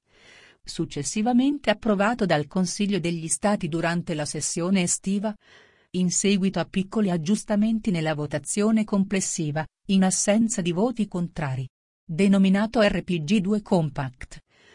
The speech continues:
Rappresenta un progetto in risposta all'iniziativa per il paesaggio ed è stato ideato allo scopo di indurre il comitato stesso a ritirare la proposta. Il fulcro della revisione della legge è la stabilizzazione delle aree fuori dalle zone edificabili.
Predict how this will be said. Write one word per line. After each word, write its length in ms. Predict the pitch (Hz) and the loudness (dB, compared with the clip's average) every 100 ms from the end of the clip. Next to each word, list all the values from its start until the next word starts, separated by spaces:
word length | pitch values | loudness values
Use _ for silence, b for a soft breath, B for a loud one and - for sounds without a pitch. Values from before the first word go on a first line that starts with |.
| B B B B B - | B B B B B 0
Rappresenta 680 | 180 190 170 151 170 175 175 | 0 0 -2 0 0 0 -2
un 140 | 170 | -2
progetto 560 | 196 202 180 233 - 180 | 0 2 4 2 2 -4
in 80 | |
risposta 560 | 165 151 - 185 185 - | -4 -6 -2 -2 0 -2
all'iniziativa 880 | 185 175 175 175 - 180 233 247 240 | -2 0 -2 -2 -4 -2 -2 0 -2
per 160 | 190 | -2
il 160 | 170 156 | -4 -4
paesaggio 540 | 175 175 160 180 170 | -2 0 0 0 0
ed 100 | 180 | 2
è 100 | 190 | 2
stato 380 | 190 - 196 196 | 2 2 0 0
ideato 460 | 175 175 180 214 233 | 0 0 -2 0 0
allo 180 | 196 190 | 0 -2
scopo 400 | - 240 240 202 | -2 -4 0 0
di 100 | 175 | 0
indurre 420 | 175 214 220 175 | 2 2 2 0
il 120 | 160 | -2
comitato 600 | 214 208 196 233 240 190 | 2 4 4 0 0 -2
stesso 420 | 127 - 214 - | -4 -2 -2 0
a 60 | 196 | 0
ritirare 500 | 180 180 175 190 185 | 0 -2 2 2 2
la 120 | 160 | 0
proposta. 600 | - 185 165 127 - - 147 | -2 -4 -4 -8 -8 -10 -6
Il 200 | - 190 | 0 0
fulcro 460 | 175 - 190 - 208 | 0 0 0 0 -2
della 240 | 185 185 | -2 -2
revisione 560 | 170 165 170 185 214 226 | -2 -2 0 2 2 2
della 240 | 185 170 | 2 -2
legge 400 | 170 208 220 220 | -2 -2 -2 0
è 20 | 190 | 2
la 120 | 175 | 0
stabilizzazione 1120 | - - 180 170 156 151 165 - - 202 202 | -2 0 0 2 0 -2 -4 -6 -2 2 2
delle 220 | 170 156 156 | 2 0 0
aree 300 | 170 175 156 | 0 0 -2
fuori 340 | - 185 185 | 0 2 4
dalle 360 | 165 156 156 143 | 2 0 -4 -2
zone 280 | 170 170 | 0 0
edificabili. 760 | 165 156 - 175 151 135 143 147 | 0 -2 -4 -6 -6 -8 -8 -10